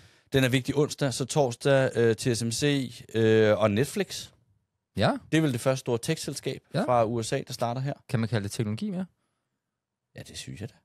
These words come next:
Speaker 2: Synes
Speaker 1: Eller
Speaker 2: du?
Speaker 1: medie.
Speaker 2: Ja, det er mere me-, de ligger, de ligger i medier.
Speaker 1: Media tech.
Speaker 2: Ja.
Speaker 1: Ja. Den er i hvert fald... Altså det var jo, Netflix havde jo en ekstrem hård, øh, nedgang her for et par år siden, da de mistede brugere.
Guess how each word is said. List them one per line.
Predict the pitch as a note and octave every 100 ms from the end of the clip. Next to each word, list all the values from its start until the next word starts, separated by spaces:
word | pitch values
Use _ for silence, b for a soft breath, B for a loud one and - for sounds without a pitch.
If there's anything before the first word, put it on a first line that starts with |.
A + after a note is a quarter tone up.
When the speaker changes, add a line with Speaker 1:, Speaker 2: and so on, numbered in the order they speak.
| _
Speaker 2:
Synes | - A#2+
Speaker 1:
Eller | A2
Speaker 2:
du? |
Speaker 1:
medie. | D3+ F#3 G#3+ F#3 _ -
Speaker 2:
Ja, | F2+ G2+ G2
det | G#2
er | F#2+ D#3+
mere | D3
me-, | G#2+
de | A2+
ligger, | A#2+ C#3+ G3+ b b _
de | A#2
ligger | G#2 C#3+ B3 -
i | G#2
medier. | F#2+ - E2+ F#2+
Speaker 1:
Media | D3 D#3+ E3+ D3
tech. | - D3+ - _ _
Speaker 2:
Ja. | G#2 B2 - _ _ _ _ _ -
Speaker 1:
Ja. | G2+ G2+ - - _ _ _
Den | B2+ C3+
er |
i | C3+
hvert | E3+ E3
fald... | - B2+
Altså | A#2+ A#2+
det | C#3
var | C#3+
jo, |
Netflix | C#3+ D3+ - D3 -
havde | C3 C3+
jo | C3+
en | B2
ekstrem | A#2 - C#3+ B2 -
hård, | - B2+ A2 - -
øh, | A2 A2 G#2 G2 F#2+ F2+ F2+
nedgang | G#2+ A2 A2 A#2+ G#2
her | A2 F2
for | G2
et |
par | -
år | G#2+ G#2
siden, | G2 G#2
da | G2+
de | G2 F#2+
mistede | G#2 G2 - G2
brugere. | F#2+ G#2